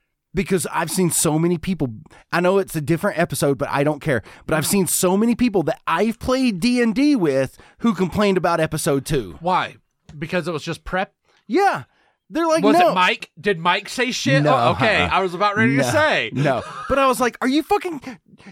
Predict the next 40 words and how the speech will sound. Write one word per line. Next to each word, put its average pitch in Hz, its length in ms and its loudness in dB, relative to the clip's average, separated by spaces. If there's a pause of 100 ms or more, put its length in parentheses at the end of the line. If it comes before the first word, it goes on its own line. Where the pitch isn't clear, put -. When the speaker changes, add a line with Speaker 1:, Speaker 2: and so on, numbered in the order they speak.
Speaker 1:
you 494 240 -2 (100)
played 370 520 0
D 339 260 2
and 339 100 -2
D. 339 280 2
You 285 240 0
know 311 320 4
what 311 240 0
this 285 240 -2
is 247 200 -2
like." 156 360 -8
Anyway, 135 500 -2
I 139 100 -2
don't 139 140 0
wanna 139 140 2
Speaker 2:
It's, 127 100 -4
Speaker 1:
go 131 60 0
back 117 160 0
Speaker 2:
yeah. 120 80 -6
Speaker 1:
to - 60 -14
see, 113 240 -10 (160)
to 110 300 -4
episode 101 440 -4
two, 73 260 -6 (180)
Speaker 2:
But 170 280 0
Speaker 1:
but 139 80 -18
Speaker 2:
Jake 143 260 -4
needs 156 220 -6
to 196 80 -6
leave, 101 340 -8 (140)
so - 200 -8
we're 104 160 -6
gonna 117 200 -6
end 127 240 -8
it 165 80 -10
Speaker 1:
yeah, - 40 -8
Speaker 2:
there. 69 280 -8 (100)
Speaker 1:
I 113 120 -6
gotta 101 180 -2
get, 98 240 -4